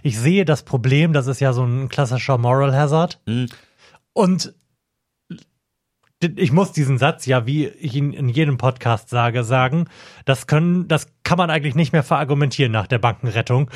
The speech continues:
Speaker 1: wo genau das in sehr großem Stil passiert ist.
Speaker 2: <laughs>
Speaker 1: Und zwar bei Zwölfjährigen, die mit ihrem Taschengeld nicht umgehen können.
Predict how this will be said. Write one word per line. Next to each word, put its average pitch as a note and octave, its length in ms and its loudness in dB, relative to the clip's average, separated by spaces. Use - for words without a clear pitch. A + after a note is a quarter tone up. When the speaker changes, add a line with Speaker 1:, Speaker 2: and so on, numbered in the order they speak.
Speaker 1:
wo C#3 100 2
genau C3+ 280 2
das C3+ 260 -2
in C#3+ 160 -4
sehr C#3+ 240 0
großem C3+ 320 -2
Stil C3 240 -6
passiert B2+ 400 -2
ist. C#3 340 -2
Speaker 2:
<laughs> G3+ 60 -6
Speaker 1:
Und F#3+ 180 0
zwar E3 200 2
bei D3 140 2
Zwölfjährigen, C#3+ 600 0
die B2+ 80 -2
mit D3 160 0
ihrem C#3+ 160 0
Taschengeld B2+ 460 0
nicht A#2 160 -6
umgehen A2+ 340 -2
können. G#2+ 260 -4